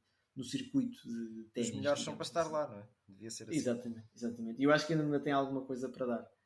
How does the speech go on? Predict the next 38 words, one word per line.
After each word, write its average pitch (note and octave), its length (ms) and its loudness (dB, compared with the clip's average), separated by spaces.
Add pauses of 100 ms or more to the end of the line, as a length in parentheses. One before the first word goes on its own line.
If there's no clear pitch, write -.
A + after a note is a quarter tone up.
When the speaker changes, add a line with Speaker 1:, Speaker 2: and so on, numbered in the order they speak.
(600)
Speaker 1:
E A3+ 100 6
o B3+ 40 6
meu C#4 120 6
outro C4 220 4
destaque - 520 2
vai F#3 320 4
para C#3 300 6
Nuno G#3+ 460 4
Borges, D3 800 0 (260)
português F#3 480 0
que - 80 -8
se - 140 -2
estreia D3+ 680 0 (540)
e G3+ 60 -4
que - 80 -6
se - 100 -2
estreou E3 400 0
a C#3+ 60 0
ganhar, B2+ 400 -4
na G#2+ 100 -10
verdade, A2 420 -6 (800)
no F#3+ 380 4
U F3 220 0
S D#3+ 200 -2
Open. C#3 320 -2 (320)
Primeiro E3+ 320 0
jogo D3+ 480 -4
ganhou C#3 400 0
em C3 140 -6
três - 480 -8
sets, - 540 -8 (760)
até - 160 -8
porque - 200 -12
são A#2 160 -12
só A2 120 -10
três G2+ 240 -10
sets. - 360 -8 (560)
<laughs> E3 1040 2